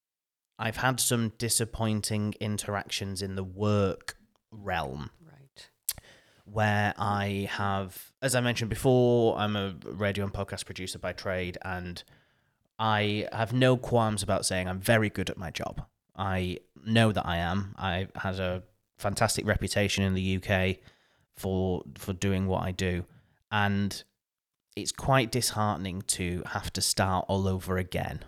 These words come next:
Speaker 1: I don't have the reputation here that I did in the U K, um, and it's very hard to try and transition and make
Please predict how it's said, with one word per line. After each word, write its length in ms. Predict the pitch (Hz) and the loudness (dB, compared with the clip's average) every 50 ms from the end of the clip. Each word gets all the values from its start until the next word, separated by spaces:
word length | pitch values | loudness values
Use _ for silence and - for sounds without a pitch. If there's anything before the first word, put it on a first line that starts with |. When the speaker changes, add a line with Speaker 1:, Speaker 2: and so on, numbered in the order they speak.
| - - _ _ _ _ _ _ _ _ _ _ _ _ _ _ _ _ _ _ _ _ _ - | -18 -20 _ _ _ _ _ _ _ _ _ _ _ _ _ _ _ _ _ _ _ _ _ -2
Speaker 1:
I 100 | 101 101 | -2 0
don't 280 | - 113 110 113 76 | 4 4 4 4 4
have 320 | 92 - 107 104 95 - - | 2 2 2 2 2 0 0
the 100 | - 95 | 0 2
reputation 880 | 90 92 87 - - - - - 98 95 92 - - 90 87 87 90 - - - - - _ _ _ _ _ _ _ _ _ _ _ | 2 2 0 0 -4 -6 -4 -2 0 0 0 0 0 0 2 0 0 -4 -6 -14 -20 -20 _ _ _ _ _ _ _ _ _ _ _
here 520 | - - - 110 98 92 92 101 127 135 - - | -14 -6 -4 0 2 2 4 2 2 0 -2 0
that 120 | - 101 92 | 0 2 2
I 80 | 107 | 2
did 180 | 101 110 104 95 | 2 0 0 0
in 80 | 98 90 | 0 0
the 80 | 92 92 | 0 0
U 160 | 92 92 90 | 2 0 0
K, 380 | - - 92 92 107 123 127 123 - - _ _ _ - | 0 2 2 4 4 4 4 2 -4 -12 _ _ _ -4
um, 580 | 101 98 98 98 98 98 98 98 95 95 90 - _ - | -2 0 2 2 2 2 2 2 0 0 -2 -4 _ -4
and 500 | 107 101 101 98 98 95 95 90 - - _ _ _ - | -2 0 0 2 0 0 -2 -4 -6 -10 _ _ _ -8
it's 260 | 110 98 - - - - _ - | -8 -6 -6 -6 -8 -8 _ 2
very 300 | 120 113 107 104 101 101 | 4 4 4 4 2 -2
hard 460 | - - - 101 101 98 98 98 - | -2 0 0 2 2 2 0 0 -2
to 240 | - - 101 95 95 | -4 -2 0 0 0
try 240 | 90 - - 107 107 | 0 0 0 2 2
and 120 | 107 107 | 2 2
transition 580 | - - 107 104 101 - 110 107 - - 101 95 | 0 0 -2 0 0 0 2 2 2 0 0 0
and 160 | 92 92 95 | -2 0 0
make 340 | 95 98 95 - - - - | 0 0 -2 -2 -6 -12 -18